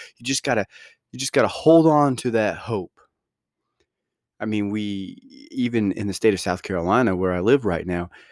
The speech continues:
the part of our national, or part of our state slogan is,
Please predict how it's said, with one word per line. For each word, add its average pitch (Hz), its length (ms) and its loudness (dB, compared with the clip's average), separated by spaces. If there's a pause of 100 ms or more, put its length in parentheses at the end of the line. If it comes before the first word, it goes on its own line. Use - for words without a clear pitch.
(180)
the 101 180 -2 (140)
part 120 220 -2
of 110 120 0
our 92 160 2
national, 92 840 -2
or 101 200 0
part 120 200 2
of 104 80 0
our 90 120 2
state - 440 0
slogan 98 640 2
is, 90 400 0